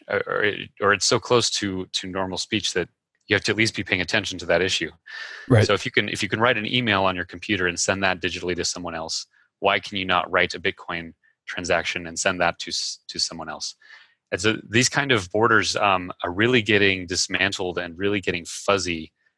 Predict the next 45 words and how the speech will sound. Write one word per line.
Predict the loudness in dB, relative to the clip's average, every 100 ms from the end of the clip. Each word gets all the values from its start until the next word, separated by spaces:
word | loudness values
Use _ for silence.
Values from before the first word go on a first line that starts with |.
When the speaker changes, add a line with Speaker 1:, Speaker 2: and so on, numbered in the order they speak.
| _ _
Speaker 1:
with | -10 -10 -6
the | 0
rise | 4 4 2 0
of, | -2 -2 -10 -12
of | -8 -8 -4
crypto, | -4 -2 -6 -6
because | -4 -4 -2
they | -2
just, | -2 -4 -6 -10
they | -10 -10 _ -10
destroy | -2 0 0 2 4
so | 4 0
many | -2 -2 -2
of | -2
these | -6 -6 -8 _ _ _
boundaries | 0 0 -2 -4
that | -6
have | -8
been | -8
set | -2 0
up | 0 -2 _ _ _
when | -10
these | -6 -6
systems | -6 -8 -12
didn't | -10 -12
exist. | -4 -2 -2 -10 _ _ _ _ _ _ _ _ _ _ -20 _ _ _ 6
Speaker 2:
And | 8 10 10 8 6 6
when | 8
we | 8
think | 8 4 4 -6 _
about | 4 8 8 8 6 2 -10 -14 _ _ _ _ _
things | 8 8 10
like | 8 6
social | 4 4 6 4
scoring | 4 6 8 6
systems, | 6 2 4 2 4
which | 4 6
have | 6
been | 8 8 8
introduced | 8 8 8 6
recently | 6 8 8 8 8
by | 8 8 8 8 4
countries | 4 4 4 4
like | 2
China, | 4 6 10 10 8